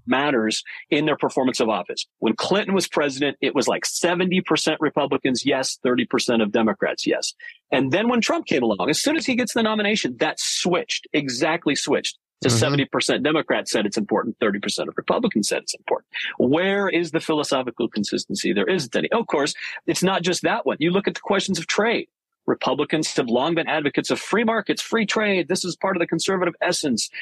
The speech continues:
Speaker 1: If you wanna, if you're a conservative, you believe in conserving the principles of free markets. We conserve things, and free markets are conservative.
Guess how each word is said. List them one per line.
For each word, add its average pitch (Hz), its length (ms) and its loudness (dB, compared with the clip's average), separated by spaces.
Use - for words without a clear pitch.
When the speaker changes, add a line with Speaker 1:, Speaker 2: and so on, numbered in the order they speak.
Speaker 1:
If 147 160 0
you 170 60 2
wanna, 180 240 2
if 143 100 -2
you're 175 120 0
a - 40 -2
conservative, 185 500 0
you 175 60 2
believe 175 180 0
in 170 100 0
conserving 190 760 0
the 156 60 0
principles 156 420 0
of 147 100 -2
free 160 200 0
markets. 151 480 -4
We 151 120 -2
conserve 180 640 -2
things, 123 280 -2
and 123 100 -6
free 175 140 0
markets 156 340 -2
are 151 120 2
conservative. 131 760 0